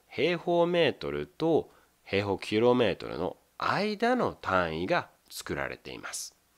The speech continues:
え、今回はそれをちょっと勉強してみよう。こんな感じです。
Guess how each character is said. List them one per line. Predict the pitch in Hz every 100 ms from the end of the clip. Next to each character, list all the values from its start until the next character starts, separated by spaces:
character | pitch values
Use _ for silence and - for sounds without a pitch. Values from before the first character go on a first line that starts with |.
| -
え、 | 82
今 | - 151
回 | - 60
は | -
そ | - 180
れ |
を | 214
ち | 214
ょ |
っ | 214
と | - - _ _ -
勉 | 82 76
強 | 71 65
し | -
て | 64
み | 50
よ | -
う。 | - _ _ _ _ _ _ _ _ _ _ _
こ | -
ん | 123
な | 110
感 | 101 92
じ | 85
で | -
す。 | - -